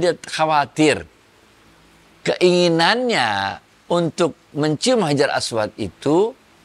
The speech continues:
muncul dari emosinya. Karena berdesak-desakan dengan orang sehingga dia, anu, wah gitu, mau menangan gitu. Padahal nggak begitu.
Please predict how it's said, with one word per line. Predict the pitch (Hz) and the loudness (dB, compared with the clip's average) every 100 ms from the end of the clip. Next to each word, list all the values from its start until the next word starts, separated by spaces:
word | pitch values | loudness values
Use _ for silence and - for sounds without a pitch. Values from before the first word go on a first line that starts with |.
| _ _ 131 | _ _ 0
muncul | 180 254 240 - 143 117 113 _ | 2 2 0 0 2 2 -2 _
dari | 160 180 196 175 | -4 -2 -2 -4
emosinya. | - 160 147 135 - 220 233 180 98 _ _ _ _ _ _ _ _ _ _ _ _ _ _ | -4 -4 -2 -4 -4 -2 0 -2 -8 _ _ _ _ _ _ _ _ _ _ _ _ _ _
Karena | - 147 170 175 | -4 -2 0 0
berdesak-desakan | 147 135 135 170 127 143 156 139 147 | 2 0 2 0 0 -2 -2 -2 -2
dengan | 135 139 | -4 -4
orang | 165 202 160 | 2 2 2
sehingga | 170 175 | 0 2
dia, | 170 208 - - _ _ _ _ _ _ _ _ _ | 4 4 4 -4 _ _ _ _ _ _ _ _ _
anu, | 175 190 143 117 - - - - | 0 0 -2 -8 -12 -20 -12 0
wah | 233 165 | 2 2
gitu, | 135 151 117 - _ _ _ _ _ _ _ - | 0 0 -2 -6 _ _ _ _ _ _ _ -2
mau | 180 190 | 2 2
menangan | 180 202 202 214 208 139 | 2 2 2 2 -2 -2
gitu. | 123 110 - _ _ _ _ _ _ _ _ _ | -4 -4 -8 _ _ _ _ _ _ _ _ _
Padahal | - 180 240 285 247 - _ _ - - _ _ - | -2 2 4 4 2 -4 _ _ -20 -20 _ _ -2
nggak | 190 - 190 | 2 2 0
begitu. | 190 254 240 147 110 | -4 -4 -2 -2 -2